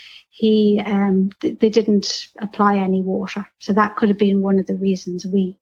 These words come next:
we did better in the trial than the control. Um, also, the biochar has a huge surface area. So, you know, one teaspoon of biochar is a surface area of a football pitch, for example. And within these crevices,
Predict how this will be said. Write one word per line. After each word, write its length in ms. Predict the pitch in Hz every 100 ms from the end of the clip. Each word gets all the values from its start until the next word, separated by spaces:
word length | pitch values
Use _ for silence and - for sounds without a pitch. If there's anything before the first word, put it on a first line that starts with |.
| 214
we 160 | 202
did 240 | 190 180 -
better 340 | 185 - 196
in 140 | 180
the 60 | 180
trial 440 | - 196 185 180 180
than 200 | 185 180
the 100 | 190
control. 520 | - 185 - 185 - _ - - - - - _ -
Um, 440 | 208 202 196 196 - - _
also, 640 | - 233 226 - 208 202 - -
the 100 | 208
biochar 760 | 208 226 226 220 - 208 202
has 300 | 196 202 196
a 20 | 196 -
huge 240 | 214 202
surface 460 | - 196 190 214 208
area. 440 | 220 226 226 233 - _ _ _ _ _ _ _ _ _ 208
So, 440 | - 220 208 226
you 60 | 220
know, 120 | 202
one 240 | 190 226 214
teaspoon 480 | - 208 - 214
of 120 | 202 196
biochar 520 | 208 208 202 202 190
is 80 | 190
a 60 |
surface 420 | 190 208 202 196
area 460 | 202 202 190 185 180
of 160 | 185 185
a 220 | 180 180 -
football 360 | 214 214 190 175
pitch, 400 | - 190 - -
for 80 | 185
example. 520 | 175 190 185 - 180 - - - - - _
And 140 | 214 208
within 280 | 214 226 220
these 240 | 214 202
crevices, 800 | - 208 202 202 - 196 202